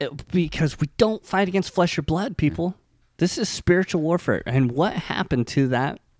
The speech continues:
Speaker 1: man, spiritual.
Speaker 2: Yep. Yeah.
Speaker 1: This is all spiritual. We're all being played. We're all being manipulated, and it's
Speaker 2: Yeah.
Speaker 1: all spiritual.
Speaker 2: Well, and, and, you know,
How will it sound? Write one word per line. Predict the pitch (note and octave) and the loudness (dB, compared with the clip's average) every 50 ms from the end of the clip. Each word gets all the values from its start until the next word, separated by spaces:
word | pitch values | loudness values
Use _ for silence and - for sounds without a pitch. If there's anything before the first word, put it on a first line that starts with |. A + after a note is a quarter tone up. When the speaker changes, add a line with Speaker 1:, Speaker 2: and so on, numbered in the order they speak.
| _ _ _ _ | _ _ _ _
Speaker 1:
man, | C3 B2+ C3 C#3+ D#3 D#3 C3+ G#2 A2 G2 G#2 A2+ - _ _ _ _ _ _ _ _ | -2 0 2 2 2 2 2 0 0 -2 -4 -6 -8 _ _ _ _ _ _ _ _
spiritual. | - - - - - C#3 A#2+ G2 - - - - - _ _ _ _ _ _ _ _ _ _ _ _ G2+ | -14 -12 -8 -2 0 0 0 0 -2 -6 -12 -14 -14 _ _ _ _ _ _ _ _ _ _ _ _ -18
Speaker 2:
Yep. | G2+ - - _ _ _ _ _ _ _ _ _ | -18 -18 -18 _ _ _ _ _ _ _ _ _
Yeah. | - G2 A2+ G2+ - _ _ _ _ _ _ - | -12 -12 -12 -12 -14 _ _ _ _ _ _ -4
Speaker 1:
This | C3+ C3 - E3 | -2 0 0 0
is | D3+ C#3 - _ | -2 -2 -2 _
all | B2 B2+ C3 C3 C3 | 0 0 2 2 0
spiritual. | B2 - - - - - C3 B2 A#2 A2+ - - E2+ - - - | -2 -4 -8 -12 -4 -2 0 2 2 0 -2 -6 -8 -8 -10 -6
We're | A#2 A2+ G#2+ | -6 -4 -4
all | - - B2+ C3 C3+ | -4 -4 -4 -4 0
being | D3 D3+ C#3+ D3+ D3+ | 2 2 4 4 2
played. | - - - C#3+ A#2+ G#2 E2+ F2 - - | 2 -2 -4 -2 -2 -2 -4 -6 -10 -12
We're | - A#2 A#2 - | -8 -8 -6 -6
all | - A2+ B2 B2+ | -4 -4 -4 -2
being | C3+ D3 C#3 C#3 | 0 2 2 2
manipulated, | C3+ C3 C3 C3 B2+ - - A#2+ G#2+ G2 F2 - G2 C#2 | 2 2 2 0 0 -2 -4 -4 -4 -4 -4 -6 -8 -8
and | - F2+ A2 G#2+ | -8 -6 -4 -4
it's | G#2 - - | -4 -2 -2
Speaker 2:
Yeah. | A2 | -2
Speaker 1:
all | A2+ | -2
spiritual. | A2 - - - A#2 G2 F2 E2+ - - - - - _ _ _ _ _ | -4 -6 -4 -2 -2 -2 -2 -4 -6 -10 -12 -14 -18 _ _ _ _ _
Speaker 2:
Well, | - - A2 - - | -6 -4 -4 -6 -6
and, | - A2+ A2 G#2 - - | -4 -4 -4 -4 -4 -4
and, | G#2+ G#2 G2+ G2+ G2 F#2 - - | -2 -2 0 0 -2 -4 -6 -8
you | - A#2 | -6 -6
know, | G2+ D2 - | -6 -6 -8